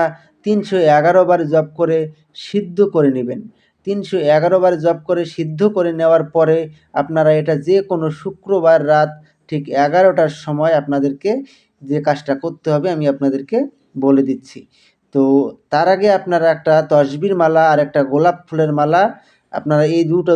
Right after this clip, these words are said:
জিনিস আপনারা ব্যবস্থা করে নেবেন, আর কিছু মিষ্টি জাতীয় খাদ্য ব্যবস্থা করে নিয়ে তারপরে কিন্তু আপনারা সাধনার জন্য প্রস্তুত হবেন। আর এটা প্রয়োগ করার পূর্বে আপনারা আমার কাছ থেকে কমেন্টে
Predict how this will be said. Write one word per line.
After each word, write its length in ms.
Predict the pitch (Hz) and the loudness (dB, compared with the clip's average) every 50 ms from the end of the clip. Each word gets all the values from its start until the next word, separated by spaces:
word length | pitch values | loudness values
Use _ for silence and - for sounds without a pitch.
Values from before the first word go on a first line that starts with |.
| 151 139 | 0 0
জিনিস 220 | 156 156 160 180 160 - | -4 -4 -4 -4 -2 -4
আপনারা 300 | 147 143 151 147 156 175 151 147 | -4 -2 -2 -2 -2 0 0 0
ব্যবস্থা 360 | 147 151 170 160 - - 156 | 0 0 -2 -6 -2 -4 -2
করে 180 | 147 160 156 151 | -2 0 -2 -2
নেবেন, 300 | 151 156 151 185 202 208 - - 143 151 | -2 -2 -2 -2 -4 -4 -2 -2 0 0
আর 80 | 180 208 277 277 - _ _ _ _ _ | 0 0 -2 -8 -16 _ _ _ _ _
কিছু 180 | 165 151 - 180 170 147 147 | -10 -6 -4 -4 -2 0 0
মিষ্টি 400 | 165 165 - - - _ 220 220 | -2 -2 -4 -8 -8 _ -6 -2
জাতীয় 420 | 190 180 160 147 143 - 175 196 220 - - - _ _ _ _ | 0 0 0 0 -2 -2 -2 0 0 0 -2 -8 _ _ _ _
খাদ্য 340 | - 165 156 139 139 139 - - - - _ _ _ _ _ _ | -4 -4 -2 -2 -4 -6 -6 -8 -8 -8 _ _ _ _ _ _
ব্যবস্থা 500 | - 139 139 143 170 196 196 - _ 175 160 160 - | -2 0 0 2 2 -2 -4 -2 _ -2 -2 -2 -2
করে 180 | 175 180 180 175 156 151 151 | -2 -2 -2 0 -2 -2 -2
নিয়ে 180 | 160 180 214 262 - - | -2 -2 -2 -4 -4 -2
তারপরে 380 | - 139 139 139 139 156 147 143 143 147 | 0 0 0 0 0 -4 -6 -6 -6 -6
কিন্তু 200 | 139 139 139 143 | -6 -6 -2 -4
আপনারা 340 | 139 139 139 139 139 143 185 247 277 - _ _ _ _ _ | -4 -4 -2 -4 -2 0 0 -2 -2 -6 _ _ _ _ _
সাধনার 500 | - - - 131 120 135 135 139 139 139 - | -14 -6 -6 -4 -4 -4 -2 -2 -4 -4 -4
জন্য 180 | 139 139 147 165 190 277 294 - _ _ _ _ | -6 -6 -4 -4 -8 -8 -10 -14 _ _ _ _
প্রস্তুত 460 | - 156 147 147 151 - - 170 - - _ _ _ _ | -6 -6 -6 -6 -8 -12 -14 -14 -14 -14 _ _ _ _
হবেন। 320 | _ 127 117 - 92 - - - _ _ _ _ _ _ _ _ _ _ - | _ -10 -10 -10 -12 -16 -18 -20 _ _ _ _ _ _ _ _ _ _ -6
আর 260 | - 131 135 139 139 127 139 160 | -4 -2 0 0 0 -2 -4 -4
এটা 200 | 151 156 208 214 208 208 - _ _ _ _ | -2 0 0 -2 -2 -4 -10 _ _ _ _
প্রয়োগ 240 | - 185 208 208 208 - | -2 0 0 0 0 -2
করার 200 | 208 202 208 202 196 196 | 0 0 0 0 0 -4
পূর্বে 280 | - 214 214 196 196 214 202 185 | -4 -4 -2 0 2 2 2 2
আপনারা 280 | - - 185 190 185 185 180 | 0 -2 -2 0 0 0 0
আমার 200 | 175 180 190 185 | 0 -2 -4 0
কাছ 160 | 190 196 190 185 - | -2 -2 -2 -2 -6
থেকে 180 | 202 196 196 196 196 - | -8 -6 -6 -8 -4 -4
কমেন্টে 420 | 151 147 160 185 190 185 185 202 | -2 -2 -2 -4 -6 -4 -2 -2